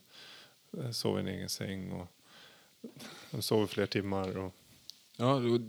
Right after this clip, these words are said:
Speaker 2: alltså alla de här sakerna, och, och jag tror att, precis som du säger, det finns ju för- och nackdelar. Men jag tror att alla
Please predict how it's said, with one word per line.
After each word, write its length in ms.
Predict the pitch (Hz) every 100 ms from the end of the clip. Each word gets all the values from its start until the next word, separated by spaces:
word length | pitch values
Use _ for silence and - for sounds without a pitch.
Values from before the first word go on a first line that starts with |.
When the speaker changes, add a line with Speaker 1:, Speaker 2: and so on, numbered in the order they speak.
| 95 - _ _ _ - - -
Speaker 2:
alltså 200 | 127 131
alla 220 | - 175 165
de 80 |
här 80 | 185
sakerna, 320 | 147 165 120
och, 140 | 104 113
och 180 | 123 123
jag 220 | 131 -
tror 200 | 175 165
att, 140 | 151 - - - - - - - - -
precis 180 | 151
som 100 | 185
du 60 | 151
säger, 160 | 175 110
det 60 |
finns 160 | - 151
ju 40 |
för- 220 | - 135
och 60 | 123
nackdelar. 440 | 123 - 170 95 - - _ _ _ _ _ _ _ _ - - - _ - _ _ _ _ _ -
Men 80 | -
jag 80 | 113
tror 100 | 131
att 120 | 110 -
alla 480 | 123 120 135 151